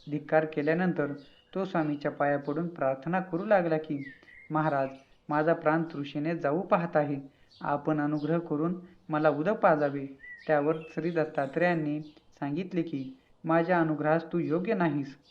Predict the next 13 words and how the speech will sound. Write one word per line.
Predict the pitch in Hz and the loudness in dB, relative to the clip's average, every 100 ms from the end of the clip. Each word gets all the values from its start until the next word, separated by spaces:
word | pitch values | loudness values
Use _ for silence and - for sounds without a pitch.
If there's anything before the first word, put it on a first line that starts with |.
| - _ _ _ - | -20 _ _ _ -4
शंकर, | 165 160 147 156 | 0 0 2 2
ब्रह्मदेव | 156 156 151 151 143 147 151 - - - | 2 -2 -2 -2 -2 -4 -6 -12 -12 -2
माझ्या | 151 151 151 | 0 2 0
अनुग्रहासाठी | 156 147 151 151 151 151 185 | 0 -2 0 2 0 0 -4
खेपा | 165 156 196 | -2 4 6
घालतात, | 180 165 135 131 - - - - - | 6 2 0 -2 -8 -20 -20 -20 -2
असे | 156 156 | 0 2
असता | 156 156 156 147 143 - _ - | 2 2 0 -2 -2 -10 _ -8
तू | 190 | 0
मला | 175 165 165 | 2 4 4
अनुग्रह | 156 151 165 | 2 0 -2
करावयास | 175 151 151 190 190 | 0 2 4 2 2
सांगतोस, | 214 185 165 143 | -2 0 0 -2